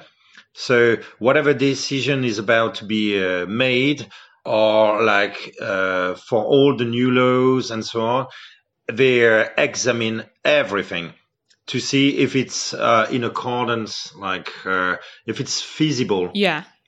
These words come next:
Speaker 1: within the Constitution.
Speaker 2: I think in the U S that's kind of split up between the Supreme Court, whose job it is to decide what the Constitution means,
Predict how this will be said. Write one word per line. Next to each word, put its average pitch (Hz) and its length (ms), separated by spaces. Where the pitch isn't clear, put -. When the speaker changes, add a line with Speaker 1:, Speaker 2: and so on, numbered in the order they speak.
Speaker 1:
within 127 300
the 110 80
Constitution. 101 800
Speaker 2:
I 226 120
think 294 260
in 269 100
the 208 100
U 214 160
S 202 200
that's 175 240
kind 190 240
of 175 120
split 185 360
up 185 300
between 175 600
the 175 100
Supreme 185 480
Court, 190 420
whose 185 180
job 180 280
it 180 120
is 180 220
to - 120
decide 175 540
what 170 220
the 185 60
Constitution 180 880
means, 208 640